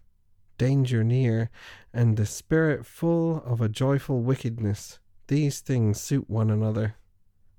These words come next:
I want hobgoblins around me, for I am courageous. Courage that scares away phantoms makes hobgoblins for itself. Courage wants to laugh."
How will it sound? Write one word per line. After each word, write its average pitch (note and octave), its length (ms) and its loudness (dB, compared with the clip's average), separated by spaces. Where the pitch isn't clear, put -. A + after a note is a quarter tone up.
I E3 160 2
want E3+ 240 2
hobgoblins A#2+ 720 0
around A2 400 0
me, G#2+ 240 -2
for C#3+ 220 0
I C#3+ 100 2
am C3 160 2
courageous. A#2+ 840 -4
Courage F3 500 -2
that G2 160 -4
scares C3+ 380 -2
away A#2+ 260 0
phantoms B2+ 680 0
makes A#2+ 260 -2
hobgoblins A#2 720 -2
for A2+ 180 -4
itself. G2+ 600 -4
Courage A#2+ 640 0
wants A2+ 260 -2
to G#2 120 -4
laugh." G#2+ 580 -4